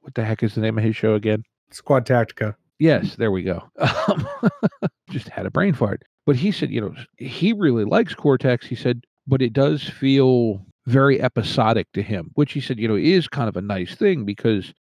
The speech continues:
Speaker 1: you know, it does create kind of these little self-contained things where, okay, so, you know, it suits itself to maybe somebody doesn't show up. Well, they're just not in this episode, you know, where,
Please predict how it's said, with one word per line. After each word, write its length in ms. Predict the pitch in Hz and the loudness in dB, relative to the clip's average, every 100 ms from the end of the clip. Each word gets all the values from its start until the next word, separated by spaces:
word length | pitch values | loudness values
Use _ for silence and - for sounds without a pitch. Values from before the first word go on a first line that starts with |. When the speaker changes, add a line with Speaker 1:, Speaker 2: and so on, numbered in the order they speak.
| - | -6
Speaker 1:
you 100 | 113 | -4
know, 40 | |
it 200 | 87 120 | -2 0
does 200 | 139 143 | 0 0
create 380 | - 131 123 - | 0 -2 -2 -2
kind 220 | - 131 | -2 0
of 100 | 120 | 2
these 360 | 117 110 - - - | 0 -2 -4 -14 -4
little 440 | 123 131 117 95 - _ - | 0 2 2 0 -4 _ -4
self-contained 1200 | - 143 131 147 123 131 131 123 117 104 - - _ | 2 2 2 -4 -2 0 0 0 -2 -4 -8 -18 _
things 420 | - 190 139 123 110 | 2 2 4 2 4
where, 380 | 110 110 98 - - | 4 4 2 0 -6
okay, 380 | - 120 127 | -2 0 0
so, 440 | 123 - 127 117 - - | 0 0 2 0 -4 -4
you 140 | 127 | -2
know, 320 | 113 104 98 - | 0 0 -2 -8
it 480 | - - 92 135 - | -14 -10 -6 -6 -6
suits 360 | - 170 170 | 0 2 2
itself 380 | 131 - 113 110 | -2 -2 0 0
to 120 | - 110 | -2 -2
maybe 380 | 113 123 123 - | 0 0 -2 -2
somebody 340 | 143 123 120 | 0 2 0
doesn't 240 | 117 113 110 | 0 0 -2
show 240 | - 120 | 0 2
up. 140 | 160 - | 2 2
Well, 120 | 117 | 2
they're 140 | 120 | 2
just 220 | 117 143 190 | 0 -4 -4
not 160 | 214 | -2
in 120 | 254 | -2
this 200 | 233 104 | -4 -6
episode, 480 | 92 - - 82 - _ _ | -8 -10 -12 -12 -14 _ _
you 140 | 123 | -4
know, 100 | 110 | -4
where, 460 | 90 117 113 101 | -2 2 2 2